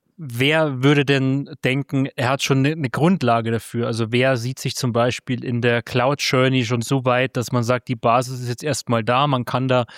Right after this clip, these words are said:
mehr oder weniger nahtlos aufsetzen auf erweiterte Features und Tools, sag ich mal, wie Copilot oder andere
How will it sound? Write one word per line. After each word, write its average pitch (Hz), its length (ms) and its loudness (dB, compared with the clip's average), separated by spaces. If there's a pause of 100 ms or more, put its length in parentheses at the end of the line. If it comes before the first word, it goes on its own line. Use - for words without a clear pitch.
(240)
mehr 123 120 0
oder 117 100 2
weniger 120 160 2
nahtlos 120 480 0
aufsetzen 120 840 -2 (300)
auf 120 180 2
erweiterte 113 800 2
Features - 440 -2
und 107 120 -2
Tools, 117 240 -2
sag 110 120 -2
ich 95 120 -6
mal, 107 160 0
wie 110 80 0
Copilot 113 500 0
oder 110 120 4
andere 104 440 0